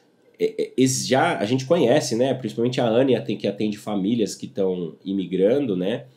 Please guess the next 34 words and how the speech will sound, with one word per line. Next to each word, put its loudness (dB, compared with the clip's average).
Casos 0
de -4
que -16
pessoas -4
que -6
foram 4
numa 0
época -2
que -4
não 2
era 2
muito 0
recomendado, -2
procuraram, -2
procuraram, -6
procuraram, -2
tiveram -2
que -8
renovar 0
mais -4
duas -2
ou -6
três -4
semanas -2
em -2
hotel, -4
que -10
ficou -6
muito -2
caro -6
pra -8
família -2
toda, -2
e, 2